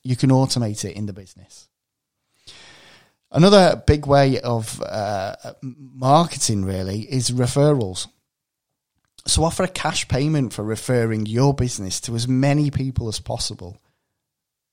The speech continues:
that they may come into contact with. So, you know, your type of ideal client. So think of, uh, brokers, you know, mortgage brokers, bridging finance brokers, solicitors, builders, tradespeople. They all come into contact with people that may be useful to you.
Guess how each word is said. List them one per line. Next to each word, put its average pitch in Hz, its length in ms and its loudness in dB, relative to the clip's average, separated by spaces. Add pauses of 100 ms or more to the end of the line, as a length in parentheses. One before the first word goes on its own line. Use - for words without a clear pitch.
(360)
that 113 180 -2
they 120 120 4
may 110 200 0
come 104 200 -6
into 98 200 -8
contact 143 440 -2
with. 101 320 -10 (380)
So, 135 440 2 (120)
you 156 120 -4
know, 113 120 0
your 104 180 -6
type 117 240 -2
of 110 100 -4
ideal 104 320 0
client. 123 420 0
So 123 100 -2
think 139 320 0
of, 117 420 -4
uh, 101 480 -6 (160)
brokers, 143 680 0
you 107 80 -14
know, 98 60 -10
mortgage 120 500 -2
brokers, 101 420 -8
bridging 117 380 -8
finance 127 480 0
brokers, 101 420 -10
solicitors, 120 680 -6
builders, 123 640 -4 (280)
tradespeople. 120 880 -6 (280)
They 143 100 2
all 180 140 4
come 175 240 -2
into 143 220 -2
contact 120 640 -6
with 104 140 -10
people 110 300 -4
that 110 140 -8
may 123 300 -4
be 123 120 -4
useful 113 460 -6
to - 140 -8
you. 98 320 -10